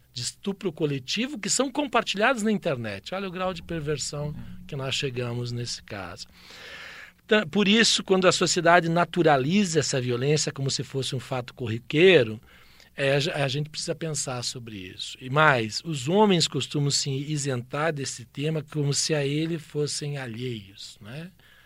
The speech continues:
Esse é um problema muito sério na nossa cultura. E, ao mesmo tempo, uma parcela das mulheres entende que o seu empoderamento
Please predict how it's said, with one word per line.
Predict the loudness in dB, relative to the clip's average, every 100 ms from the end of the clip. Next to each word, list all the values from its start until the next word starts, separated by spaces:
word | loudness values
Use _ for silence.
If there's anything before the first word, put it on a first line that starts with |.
| _
Esse | -10 -8 -8
é |
um |
problema | -8 -10 -10 -8 -10
muito | -12 -12 -4
sério | 0 4 4 2 -4
na | -6
nossa | -8 -8 -10
cultura. | -12 -16 -14 -18 -18 -20 -20 -20 -18 -16 -12 8
E, | 10
ao |
mesmo | 10 6 2
tempo, | 6 4 6
uma | 4 6
parcela | 8 6 8 4 4
das | 2
mulheres | 2 4 8 8 6 2
entende | 2 2 2 2 0
que | 0
o | -2
seu | 0
empoderamento | 0 0 0 0 -2 -2 -2 -2